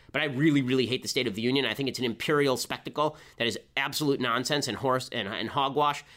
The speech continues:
It is not mandated by the Constitution. Okay, the Constitution suggests that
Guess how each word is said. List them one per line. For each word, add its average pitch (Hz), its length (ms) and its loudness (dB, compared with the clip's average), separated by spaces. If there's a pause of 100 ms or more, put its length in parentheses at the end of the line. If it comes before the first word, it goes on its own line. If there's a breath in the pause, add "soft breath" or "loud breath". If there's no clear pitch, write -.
(160 loud breath)
It 127 100 0
is 139 80 2
not 147 220 2
mandated 147 280 0
by 127 120 0
the 123 80 -6
Constitution. 135 600 -4 (320 loud breath)
Okay, 127 140 -2
the 123 60 -2
Constitution 143 640 -2
suggests 127 380 -4
that - 200 -6